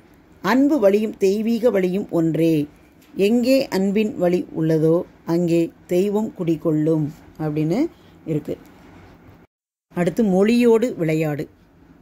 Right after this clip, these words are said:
அதுல விடையை தமிழ் எண்களில் எழுதுக அப்படின்னு கொடுத்துருக்குறாங்க. இதுல வந்து பதினெண் கீழ்கணக்கு அப்படின்னு கொடுத்துருக்காங்க. அந்த பதினெண் அப்படிங்கிறது தான், அதை தான் தமிழ் எண்கள்ல எழுதணும்.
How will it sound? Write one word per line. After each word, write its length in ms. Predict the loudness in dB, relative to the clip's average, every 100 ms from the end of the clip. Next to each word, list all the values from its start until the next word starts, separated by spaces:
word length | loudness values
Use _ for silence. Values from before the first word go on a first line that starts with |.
| -20 -20 -20 _ -8
அதுல 220 | 0 2 2 0 -6 -16 -20 -20 -10
விடையை 380 | 0 2 2 2 -2
தமிழ் 300 | -2 -2 -2 -2
எண்களில் 500 | -2 0 2 0 0
எழுதுக 400 | -2 0 0 0 0 -2 -6
அப்படின்னு 320 | -6 -4 -4
கொடுத்துருக்குறாங்க. 540 | -4 -4 -4 -4 -4 -2 -4 -6 -16 -20 -20 -20 -4
இதுல 200 | 0 2
வந்து 200 | 2 0 0 -4 -12 -2
பதினெண் 480 | 0 2 2 2 0
கீழ்கணக்கு 720 | 0 -2 0 -2 -2 -2 -4 -4 -4
அப்படின்னு 320 | -6 -4 -4 -4
கொடுத்துருக்காங்க. 460 | -6 -4 -4 -4 -8 -14 -20 -20 -14
அந்த 160 | -4 -2 2
பதினெண் 540 | 2 2 2 4 2 0
அப்படிங்கிறது 520 | -6 -2 0 2 0
தான், 220 | 0 -2 -4 -8 -20 _ -12
அதை 160 | 0 2
தான் 200 | 2 0
தமிழ் 260 | 0 0 2
எண்கள்ல 380 | 2 0 2 2
எழுதணும். 380 | 0 -2 -6